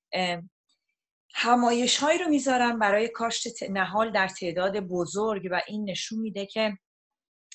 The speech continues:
چه اندازه، ام، توجه مردم ایران، اه، بیشتر شده به محیط زیستشون. ببینین،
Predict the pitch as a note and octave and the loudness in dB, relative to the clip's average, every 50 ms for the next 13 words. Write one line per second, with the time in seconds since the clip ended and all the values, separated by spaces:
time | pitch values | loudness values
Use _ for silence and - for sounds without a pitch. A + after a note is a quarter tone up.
0 | - - - - B3 A#3 - A3 G#3 F#3 E3+ E3 D#3+ D3+ C#3+ F#3+ F3+ F3+ F3+ - | -20 -14 -8 -4 -2 0 0 0 -2 -2 -2 -2 -2 -2 0 0 0 0 0 -4
1 | - - _ _ _ - E3+ E3+ E3+ E3+ E3+ F3 F3+ F3 F3 E3+ - - - G#3 | -16 -20 _ _ _ -10 -8 -6 -4 -4 -4 -6 -6 -8 -12 -14 -8 -4 -2 0
2 | G3+ G3+ F#3+ F#3 G3+ A#3+ C4 B3 B3 G3+ F#3+ F3+ E3+ E3 D#3+ F#3 F#3 G3 G3 - | 2 2 0 0 -2 -4 -4 -2 -2 0 0 2 2 0 0 -4 -6 -8 -8 -10
3 | - F3 E3 D#3 D#3 E3+ F3+ F#3 F3+ F#3 F#3 - _ _ _ _ _ - E3+ E3+ | -10 -8 -6 -6 -4 -4 -2 -2 -4 -4 -8 -12 _ _ _ _ _ -6 -6 -6
4 | E3 D#3 D#3 F#3 F3+ - - - B3 A#3 - - - - - D#3 D3 D3 D3 C#3+ | -6 -6 -6 -4 -2 -2 -2 0 0 0 0 0 -4 -4 -4 -4 -4 -4 -4 -4
5 | C#3+ D3+ C#3+ D3 D3 D3 D3 C#3+ D#3+ D#3 D3 - E3 D#3 - - - D#3 - - | -4 -6 -6 -6 -6 -8 -8 -6 -6 -6 -6 -8 -10 -14 -12 -10 -10 -10 -10 -10
6 | D#3+ D3+ D3+ E3 E3+ G3 G3+ G#3+ G#3+ G3+ | -12 -12 -10 -10 -10 -8 -8 -8 -8 -10